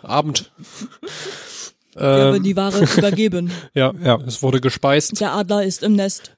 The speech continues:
Speaker 1: Äh, Lebensmittel aus dem italienischen Raum. <laughs> So. Ähm, ja, wa-, wa-, wa-, wa-, was ist passiert? Ähm, ich war also einen Monat raus quasi, ne?
Speaker 3: Ja.
Speaker 1: Weil ich war beim letzten Mal nicht dabei und davor, das ist ja schon letzten Monat gewesen.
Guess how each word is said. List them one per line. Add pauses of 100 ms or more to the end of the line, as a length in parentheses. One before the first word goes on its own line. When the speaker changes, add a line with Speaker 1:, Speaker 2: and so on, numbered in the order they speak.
(140)
Speaker 1:
Äh,
Lebensmittel
aus
dem
italienischen
Raum.
<laughs> (880)
So. (600)
Ähm, (400)
ja,
wa-,
wa-,
wa-,
wa-,
was
ist
passiert?
Ähm, (1200)
ich
war
also
einen
Monat
raus
quasi,
ne? (340)
Speaker 3:
Ja. (180)
Speaker 1:
Weil
ich
war
beim
letzten
Mal
nicht
dabei
und
davor,
das
ist
ja
schon
letzten
Monat
gewesen.